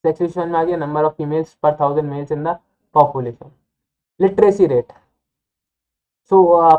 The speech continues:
person aged seven year, तो literacy rate क्या होता है, तो ये होता है कि एक person जिसकी उम्र सात साल या उससे ज़्यादा है and above, who can read, जो पढ़ सके, जो लिख सके, with understanding, Understanding के साथ, यानी कुछ भी लिख रहा है, ऐसा नहीं।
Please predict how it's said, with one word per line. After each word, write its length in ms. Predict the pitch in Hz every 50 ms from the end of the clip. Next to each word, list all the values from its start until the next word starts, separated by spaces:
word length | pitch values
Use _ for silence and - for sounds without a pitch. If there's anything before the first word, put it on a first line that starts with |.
| - -
person 360 | 175 180 190 - - 214 208 180
aged 340 | 165 170 180 185 180 180
seven 420 | 202 208 208 - - 151 151 175 165
year, 240 | 151 135 123 120 120 - _ _ _
तो 60 | -
literacy 440 | 151 156 151 147 165 170 160 180 180
rate 220 | 180 175 170 -
क्या 120 | - 156 139
होता 240 | 127 123 - - 120
है, 60 | 120
तो 100 | - 131
ये 140 | 131 135 143
होता 280 | 147 156 151 151 -
है 100 | 160 160
कि 140 | 160 185 185
एक 140 | 180 180 -
person 380 | - 160 156 - - 180 175
जिसकी 380 | 156 151 147 - _ - 185 175
उम्र 260 | 147 156 160 170 175
सात 360 | 175 - - 147 147 156 -
साल 240 | - - 156 151 156
या 80 | 156 156
उससे 280 | 151 151 - 165 156
ज़्यादा 260 | 135 131 123 127 143 147
है 460 | 143 131 120 120 127 135 151 156 156
and 100 | 156 135
above, 180 | 123 120 117 110 - _ _ _ _ _ _ _ _ _ _ _ -
who 160 | 185 185 - 208
can 260 | 208 202 175 147 151 165
read, 240 | 185 185 160 127 - - _ _ -
जो 100 | 123 156
पढ़ 320 | - _ - 170 185 196
सके, 360 | 196 - 175 156 147 151 156
जो 160 | 151 151 151 151
लिख 280 | 147 151 180 214 202
सके, 420 | - - 156 135 - 143 147 160 165 - _ _ _ _ _
with 140 | 160 208 226
understanding, 680 | 214 208 196 185 175 160 - - 147 131 131 131 127 127 127 - _
Understanding 640 | - 156 175 185 196 196 - 185 175 170 170 170 165
के 60 | 156
साथ, 220 | 151 - 139 135 -
यानी 140 | 170 190 196
कुछ 220 | 196 185 180 -
भी 120 | 185 202
लिख 180 | 196 - - -
रहा 140 | - 120 117
है, 100 | 120 - -
ऐसा 200 | 139 135 - 180
नहीं। 180 | 180 160 135